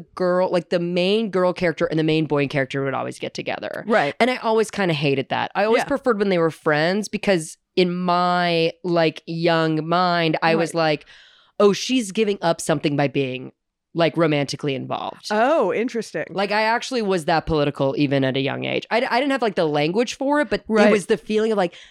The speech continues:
Speaker 1: "Ew, can't she just be, like, on her own?" This is why I really liked Ron and Hermione in the Harry Potter books when I was
Speaker 2: Right.
Speaker 1: growing up, 'cause I was like, "Oh, this is fucking nice that Harry and Hermione aren't a couple."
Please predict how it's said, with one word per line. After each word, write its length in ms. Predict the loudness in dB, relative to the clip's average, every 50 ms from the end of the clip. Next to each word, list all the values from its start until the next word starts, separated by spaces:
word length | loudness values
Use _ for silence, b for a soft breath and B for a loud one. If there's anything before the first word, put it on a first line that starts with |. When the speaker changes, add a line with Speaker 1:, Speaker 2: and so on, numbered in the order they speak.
| B B _ -4
Speaker 1:
"Ew, 300 | 0 0 2 2 0 -2
can't 300 | -4 -4 -2 -2 -2 0
she 160 | 0 -2 0
just 300 | 0 0 -2 -4 -4 -6
be, 360 | -4 -2 0 0 0 0 0
like, 360 | 0 2 2 2 0 -2 -6 _ _ _ _ _ _ -6
on 280 | -2 0 0 0 0 -2
her 260 | 0 0 0 0 0 0 0
own?" 300 | 0 2 2 0 0 B B B B
This 140 | -6 -4 -4
is 120 | -4 -4
why 180 | -4 -2 -2 0
I 40 | 0 0
really 340 | 0 -2 -2 0 0 0
liked 480 | 0 0 0 2 2 0 -2 -4 -8 -18 _ _ _ _ _ -8
Ron 260 | -2 0 0 2 2 0
and 120 | 0 0
Hermione 440 | 0 0 2 2 2 2 2 2 2
in 60 | 0
the 60 | 0 0
Harry 200 | 2 2 2 0
Potter 300 | 0 -2 -2 0 0 0
books 200 | 0 -2 -2 0
when 80 | 0
I 40 | 2
was 80 | 4 4
Speaker 2:
Right. 120 | 6 6
Speaker 1:
growing 180 | 6 6 4 2
up, 100 | -2 -4
'cause 140 | -2 -2
I 40 | 0
was 100 | 0 2
like, 180 | 0 -2 -2 B B B B B B
"Oh, 100 | B 4
this 180 | 4 4 2 0
is 100 | -2 -4
fucking 340 | 0 0 0 0 0 0 2
nice 220 | 2 2 2 0
that 140 | -2 -6 -4
Harry 260 | -2 0 2 2 2
and 80 | 0 0
Hermione 460 | -2 -2 0 0 0 2 2 2 2
aren't 180 | 2 2 0 0
a 40 |
couple." 500 | 0 -2 -4 -4 -4 -6 -6 -6 -8 -14